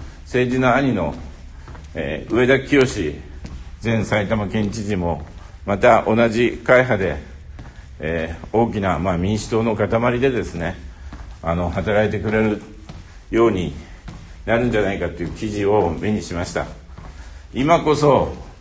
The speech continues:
本当の核を作って、日本を救い、国民を救い、世界を救う、そういう時だと思ってます。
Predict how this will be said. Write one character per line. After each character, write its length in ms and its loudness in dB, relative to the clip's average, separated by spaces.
本 280 6
当 100 0
の 140 4
核 280 4
を 120 4
作 180 -4
っ 20 -6
て、 480 0
日 100 0
本 300 4
を 80 2
救 280 2
い、 220 0
国 260 0
民 200 4
を 40 2
救 280 2
い、 200 -2
世 180 2
界 180 8
を 120 4
救 220 -4
う、 500 -4
そ 220 -2
う 40 4
い 80 4
う 40 0
時 180 2
だ 120 4
と 80 -4
思 140 0
っ 60 -2
て 100 -6
ま 160 -2
す。 220 -14